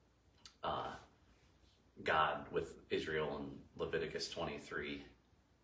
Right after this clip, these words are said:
like, these feasts and festivals, like, "I want you to do these things." And they all point back to remembering, uh, of God and what he's done. And so, yeah, I think, yeah,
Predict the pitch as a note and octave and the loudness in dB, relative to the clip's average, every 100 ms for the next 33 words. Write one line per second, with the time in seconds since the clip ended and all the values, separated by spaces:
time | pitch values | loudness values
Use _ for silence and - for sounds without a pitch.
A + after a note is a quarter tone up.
0 | - _ - D2+ D2 - - - - - | -20 _ -4 -2 -2 -4 -6 -4 -2 -2
1 | - - - - G#2 - - - D2+ D2 | -4 -6 -10 -2 2 2 0 -2 0 -2
2 | - E2+ E2 - - E2 E2 E2+ E2 E2 | 0 -2 0 -2 -2 -2 -2 -2 -2 -2
3 | D#2 D#2+ D2 C#2+ - - - - - F#2+ | -4 -4 -4 -6 -12 -16 -20 -12 -4 4
4 | F#2+ F#2 G2 F#2 - D#2+ - - D2+ D#2+ | 6 6 6 2 4 4 2 0 0 0
5 | D#2+ D#2+ D2 C#2+ - - - D2+ B1+ - | -2 -2 -4 -8 -12 -16 -8 -4 -4 -6
6 | - - - _ _ _ _ E2 E2 - | -14 -20 -20 _ _ _ _ -8 -6 -2
7 | F2 - - D2 - E2 D2+ - D2+ D2 | 0 0 -4 -4 -4 -4 -6 -2 -2 -2
8 | - - - - - - - F2+ - F#2+ | -10 -20 -20 -20 -20 -14 -6 0 8 8
9 | D#2 - - - - - B2+ - - - | 8 2 -10 -20 -20 2 8 8 8 4
10 | - - - - _ - - - - - | 0 -2 -10 -20 _ -20 -20 -20 -20 0
11 | A2+ - | 4 4